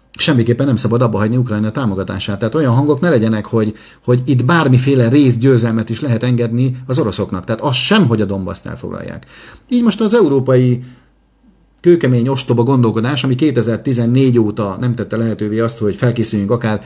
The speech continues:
Ugye nyolc évünk volt rá, semmit nem csináltunk, hogy, hogy le, lehaláljunk az orosz gázról, az orosz, most kell kapkodva leválni róla. Hát nyolc év alatt nem sikerült. Na mindegy, ö, ugye most, most kezd ez puhulni, és elkezdenek küldeni,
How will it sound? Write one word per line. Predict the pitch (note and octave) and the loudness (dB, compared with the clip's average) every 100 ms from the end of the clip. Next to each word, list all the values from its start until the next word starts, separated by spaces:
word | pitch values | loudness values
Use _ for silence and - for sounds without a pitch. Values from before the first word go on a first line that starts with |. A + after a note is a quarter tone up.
| - | -6
Ugye | B2 | 0
nyolc | F3+ A#3 F3+ | 4 4 4
évünk | F3+ F3+ C#3+ | 4 4 2
volt | B2+ C#3 | 0 -2
rá, | C#3 | -2
semmit | B2 D#3 B2+ | -4 -2 -2
nem | A#2+ | -2
csináltunk, | A2 A#2+ A#2 A#2+ | -4 -4 -4 -4
hogy, | G#2+ G#2+ - - - | -2 -4 -8 -20 -10
hogy | - B2+ | -2 2
le, | C#3+ B2+ - - - _ | 2 0 -4 -14 -20 _
lehaláljunk | - C#3+ C3 B2+ A2+ A2 | -2 2 2 2 0 0
az | G#2+ | -2
orosz | A#2+ C3+ A#2 | 0 0 0
gázról, | B2 B2 B2+ B2 B2 B2 | -2 0 0 2 4 4
az | B2+ A2 | 2 -2
orosz, | C3+ - C3+ B2+ | -4 -2 -2 -2
most | G3 G3 - | -2 -2 -2
kell | D#3+ C#3+ | -2 0
kapkodva | E3 C3 C3+ A2+ A#2 | -2 0 0 2 2
leválni | A2+ A2+ A2+ A2+ | 0 0 -2 -2
róla. | A2+ A#2 G#2+ | -2 -2 -4
Hát | B2+ | -4
nyolc | F#3+ F3+ B2+ | 0 0 0
év | C#3+ C3+ | 0 2
alatt | C3 | 2
nem | A#2 B2+ | 2 0
sikerült. | C3 C3 G2+ G2 - - - - _ _ _ _ - _ _ _ _ _ _ _ _ - | 0 -2 -4 -6 -10 -20 -20 -20 _ _ _ _ -20 _ _ _ _ _ _ _ _ 0
Na | |
mindegy, | G#3+ D3+ A2+ A2 - | 2 4 4 2 -4
ö, | - C#3+ C#3+ C#3+ C#3+ D3+ D3+ C#3+ | -4 0 0 0 -2 -4 -6 -6
ugye | E3+ E3+ | -2 0
most, | F3+ - G3+ | 0 -2 -2
most | F3+ - | -2 -2
kezd | - D3+ | 0 2
ez | C3 B2 | 2 0
puhulni, | G#3 B3 G3+ | 0 2 2
és | F3 | 2
elkezdenek | F3 D3 B2+ B2+ B2+ | 0 0 0 0 0
küldeni, | B2+ C#3 B2 A#2 A2 G#2 | 0 0 2 2 0 -2